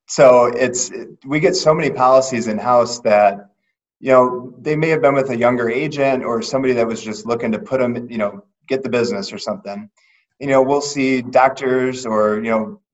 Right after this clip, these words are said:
lawyers, professionals that are, have state minimum limits sometimes. And it's like,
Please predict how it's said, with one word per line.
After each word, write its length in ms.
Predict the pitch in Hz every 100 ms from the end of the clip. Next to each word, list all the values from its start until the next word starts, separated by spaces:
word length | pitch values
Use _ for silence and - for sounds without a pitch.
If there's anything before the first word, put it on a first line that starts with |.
| _ _
lawyers, 460 | 127 135 127 113 -
professionals 800 | 131 113 139 139 120 107 98 98
that 100 | 117
are, 200 | 113 110 - _ _
have 180 | 135 139
state 260 | - 175 -
minimum 380 | 156 139 120 123
limits 320 | 190 - -
sometimes. 680 | 113 101 - 104 95 - 127
And 120 | 127
it's 140 | 123
like, 320 | 127 117 110